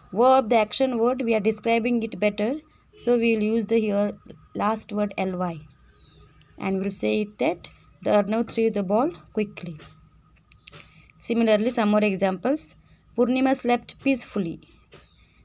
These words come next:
Deepali reads her favorite poem loudly. So here we can see the word, the action, which is been described with more meaningful. If we d-, want to describe with more meaning, we'll add the particular word with the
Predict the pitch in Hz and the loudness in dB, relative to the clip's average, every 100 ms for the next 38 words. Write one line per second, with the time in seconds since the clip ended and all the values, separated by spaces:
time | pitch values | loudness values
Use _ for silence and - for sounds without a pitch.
0 | - 190 220 - 247 254 247 - 202 247 | -12 -6 -6 -4 -4 -4 -8 -4 0 0
1 | - 254 240 240 - - 233 233 233 - | 2 0 0 -2 -6 0 2 2 0 -2
2 | 220 220 208 202 214 175 175 - - _ | 0 0 2 4 2 -2 -8 -10 -16 _
3 | _ _ - - 214 208 247 254 226 208 | _ _ -20 -8 -2 2 4 4 2 0
4 | 196 - 233 202 202 180 208 233 220 202 | 0 0 0 2 0 2 2 2 2 0
5 | 190 196 - 254 285 330 - - - - | 0 0 -2 2 2 0 -8 -20 -20 -20
6 | _ _ - _ - 202 214 226 185 214 | _ _ -20 _ -4 -2 0 -2 0 0
7 | 226 302 - - - 202 208 - 233 240 | 0 0 -6 -20 -4 -4 -2 2 4 4
8 | 208 226 226 - - 208 247 277 254 220 | 2 -2 -4 -8 -4 2 6 6 6 4
9 | 208 202 165 156 - _ _ _ _ _ | 2 0 -6 -8 -10 _ _ _ _ _
10 | _ _ _ - 202 208 220 233 196 220 | _ _ _ -12 -10 -8 -2 0 0 0
11 | 233 240 220 220 226 220 208 208 220 254 | 0 0 -2 -2 0 2 0 -2 0 2
12 | 262 262 302 339 208 - 196 214 196 202 | 2 4 4 2 0 0 2 2 2 0
13 | 202 196 208 233 240 208 196 202 202 190 | 2 -2 -4 -2 0 0 0 -2 -4 -12
14 | 190 190 190 | -6 -6 -6